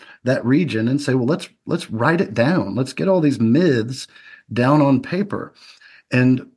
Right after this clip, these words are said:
in that process, they naturally informed all of their successors of, of how that previous tradition viewed divinity and divine actions. And so what this,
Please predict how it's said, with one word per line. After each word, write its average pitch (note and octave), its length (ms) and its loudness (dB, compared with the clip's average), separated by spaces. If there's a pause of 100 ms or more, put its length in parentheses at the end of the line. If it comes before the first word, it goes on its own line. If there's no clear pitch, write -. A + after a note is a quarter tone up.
(100)
in E3 180 2
that C3 200 0
process, B2+ 680 -2 (1040)
they G#2+ 240 2
naturally D3 540 2
informed B2+ 920 0 (160)
all B2+ 240 2
of C#3 140 2
their C#3 120 2
successors C3 800 -2
of, A2 240 -2 (680)
of B2+ 220 -4 (120)
how C3+ 680 -4 (460)
that A#2+ 340 -4
previous D3+ 540 2
tradition G#2+ 840 0 (360)
viewed G#2+ 680 2 (280)
divinity A#2+ 800 -2 (160)
and A2 360 -2 (120)
divine B2+ 400 2
actions. A#2+ 720 -4 (420)
And A#2 140 2
so C3+ 120 0
what C3 260 2
this, - 340 0